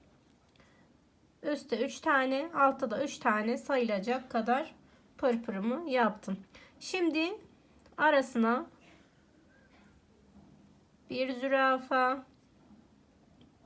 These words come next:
iki zürafa, üç zürafa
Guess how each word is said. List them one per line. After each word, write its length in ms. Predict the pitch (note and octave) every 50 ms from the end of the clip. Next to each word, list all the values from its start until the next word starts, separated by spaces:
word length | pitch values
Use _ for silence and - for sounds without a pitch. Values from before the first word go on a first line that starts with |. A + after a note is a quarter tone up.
| - - _ _ _ _ _ - - - - - _ - - _ _ _ _ _ _ _ _ -
iki 340 | B3+ A#3 - - - B3+ B3
zürafa, 920 | A#3 A#3 C4 B3+ B3+ B3+ B3+ B3 B3 A#3+ - - B3+ B3 B3 B3 C#4+ C#4 - - - - - _ _ _ _ _ _ _ _ _ - - _ _ _ _ - - _ _ _ _ _ _ _ - - - - _ _ _ _ - _ - - - - - - - - - - - _ _ _ _ _ _ - - - - - _ _ _ _ _ _ -
üç 300 | D#4+ A#3+ C4+ C4 A#3 -
zürafa 1000 | - - - C4+ C4 B3+ B3+ B3+ B3 B3 B3 A#3+ B3 B3+ B3 A#3+ B3 B3+ -